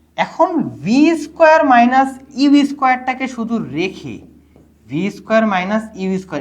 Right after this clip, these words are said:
এটাকে রেখে টু এটাকে যদি এ পাশে নিয়ে আসি তাহলে হবে টু এ এস, রাইট? এখন শুধু ভি স্কয়ারকে রাখতে চাচ্ছেন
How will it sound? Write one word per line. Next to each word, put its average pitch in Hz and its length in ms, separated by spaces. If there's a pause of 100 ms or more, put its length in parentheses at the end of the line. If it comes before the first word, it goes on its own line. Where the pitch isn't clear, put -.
এটাকে 196 240 (100)
রেখে 139 180 (140)
টু 220 80 (180)
এটাকে 240 300
যদি 240 120 (100)
এ - 100
পাশে 226 200 (120)
নিয়ে 240 180 (120)
আসি 185 240 (600)
তাহলে 180 320 (100)
হবে 185 260 (260)
টু 208 140 (540)
এ - 20 (400)
এস, - 140 (1040)
রাইট? 196 240 (540)
এখন 311 140 (180)
শুধু 294 280 (140)
ভি 302 100 (200)
স্কয়ারকে 294 480
রাখতে 202 300
চাচ্ছেন 135 300